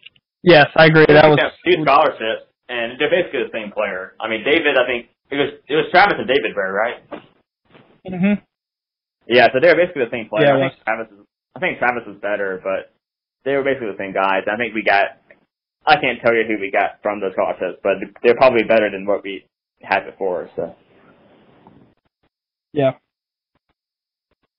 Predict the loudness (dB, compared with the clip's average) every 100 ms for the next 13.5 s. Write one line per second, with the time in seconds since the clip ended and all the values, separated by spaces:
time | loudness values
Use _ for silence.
0 | _ _ _ _ _ _ 0 0 2 2
1 | 4 4 4 0 0 -4 -6 _ -2 0
2 | -2 -6 _ _ _ _ _ _ -8 -4
3 | -4 -4 -6 -6 -8 -10 -12 -12 -4 -2
4 | -2 -8 _ _ _ _ _ _ -8 0
5 | 0 0 _ _ _ -4 -2 0 0 0
6 | 0 0 -2 -8 -8 -8 -10 -10 -10 -8
7 | -4 -2 -2 -4 -12 -6 -4 -4 -6 -10
8 | -12 -14 -12 -10 -8 -4 -4 -6 -8 -8
9 | -8 -12 -18 _ _ _ _ _ _ _
10 | _ _ _ _ _ _ _ _ _ _
11 | _ _ 6 6 6 2 -4 4 6 8
12 | 6 6 4 2 0 -4 2 2 4 4
13 | 4 2 -6 -2 0